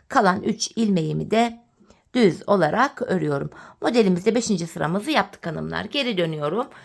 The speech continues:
Şimdi modelimizde altıncı sıradayız. Bu sıramızda hanımlar, e, ajurlu olan ilmeğime kadar ters öreceğim. Bakın. Altıncı sıramızda kenar ilmeğimi örmeden aldım. Hemen yanındaki ilmeğimi ters ördüm.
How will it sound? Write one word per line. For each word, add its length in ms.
Şimdi 320
modelimizde 760
altıncı 500
sıradayız. 640
Bu 60
sıramızda 540
hanımlar, 400
e, 80
ajurlu 400
olan 260
ilmeğime 420
kadar 340
ters 300
öreceğim. 420
Bakın. 280
Altıncı 420
sıramızda 560
kenar 240
ilmeğimi 360
örmeden 400
aldım. 320
Hemen 160
yanındaki 440
ilmeğimi 380
ters 340
ördüm. 420